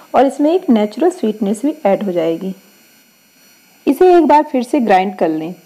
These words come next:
और एक bowl में transfer कर लें। एक teaspoon दालचीनी powder डालकर अच्छी तरह से mix करें। दालचीनी weight loss के लिए बहुत ही अच्छा ingredient है।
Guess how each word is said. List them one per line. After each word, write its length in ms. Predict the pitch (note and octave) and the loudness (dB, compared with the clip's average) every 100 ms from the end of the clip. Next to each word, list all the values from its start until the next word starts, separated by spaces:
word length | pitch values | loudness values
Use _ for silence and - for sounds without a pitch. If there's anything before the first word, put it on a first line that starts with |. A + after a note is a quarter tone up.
| _ _ _ _ _ - | _ _ _ _ _ 0
और 140 | A3+ | 0
एक 120 | C4 C4 | 0 -2
bowl 320 | G#3+ F#3+ F3+ | 0 0 0
में 180 | F#3+ D4 | 0 -2
transfer 440 | - G3 F#3+ F3+ | 0 -2 -2 -8
कर 160 | F3 D#3 | -8 -8
लें। 220 | D#3+ F#3 - _ _ _ _ _ _ _ _ _ _ _ _ _ _ _ _ _ _ _ _ _ _ _ _ _ _ _ _ A#3 | -8 -10 -14 _ _ _ _ _ _ _ _ _ _ _ _ _ _ _ _ _ _ _ _ _ _ _ _ _ _ _ _ -2
एक 220 | F4+ - | -2 0
teaspoon 500 | F#4+ F#4+ F#4+ C#4 C#4 | 0 0 0 -2 0
दालचीनी 440 | B3 A#3+ A#3+ C#4+ E4+ | 2 0 -4 -8 -4
powder 360 | A3+ G#3 A#3 | -4 -2 -2
डालकर 360 | A3 G3+ G3+ - | -2 -2 -2 -4
अच्छी 320 | - C4 D#4 | -2 -2 -2
तरह 220 | A#3+ G#3+ | 0 0
से 160 | A3 D#4 | 0 0
mix 260 | A3 - | 0 -2
करें। 340 | - F#3 G3+ F#3 _ _ _ _ _ _ _ _ _ _ - | -8 -6 -6 -12 _ _ _ _ _ _ _ _ _ _ -2
दालचीनी 440 | B3 D#4 D#4+ F4 F4 | 2 2 0 -6 -4
weight 340 | A#3 B3+ C4+ | 0 0 2
loss 220 | B3+ B3+ | 2 0
के 120 | - | -4
लिए 180 | G#3+ C#4+ | -2 0
बहुत 340 | A#3 A3 C#4 C#4 | 0 -2 -2 2
ही 80 | |
अच्छा 260 | C4+ - - - | 0 0 -6 0
ingredient 640 | A3 F#3+ F3 F3 F3 F#3 | 0 2 2 0 -4 -8
है। 200 | G3 | -10